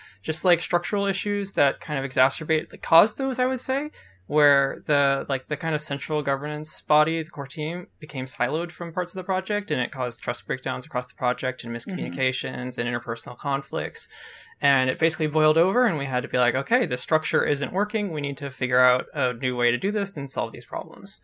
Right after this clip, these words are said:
Speaker 1: And so we're working on redesigning and, like, evolving that top level team and kind of, like, how we, how we go about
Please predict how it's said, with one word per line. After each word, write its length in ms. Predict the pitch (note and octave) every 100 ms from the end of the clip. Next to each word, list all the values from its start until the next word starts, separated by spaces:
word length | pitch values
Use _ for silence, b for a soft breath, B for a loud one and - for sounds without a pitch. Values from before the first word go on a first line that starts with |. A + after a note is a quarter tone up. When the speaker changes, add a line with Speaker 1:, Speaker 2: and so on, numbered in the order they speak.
| b b b -
Speaker 1:
And 240 | B2+ A#2+
so 160 | - C3+
we're 140 | C3
working 300 | C3+ C3+ C3+
on 200 | B2 B2
redesigning 840 | A#2+ A#2+ B2+ A#2+ A#2+ A#2+ A#2+ A#2+
and, 160 | A#2 A#2+
like, 180 | A#2+ -
evolving 640 | C#3+ C3 A#2+ A#2+ A#2+ B2
that 260 | A#2+ A#2 -
top 240 | - A#2
level 220 | C3 A#2 A#2+
team 380 | - G#3+ G#3
and 160 | E3+ B2+
kind 220 | B2+ A#2+
of, 220 | A#2 A#2
like, 100 | C3+
how 320 | - - B2 A#2+
we, 320 | - - -
how 180 | - C#3+
we 100 | C3
go 160 | B2
about 460 | A#2 A2+ A#2 A#2 A#2+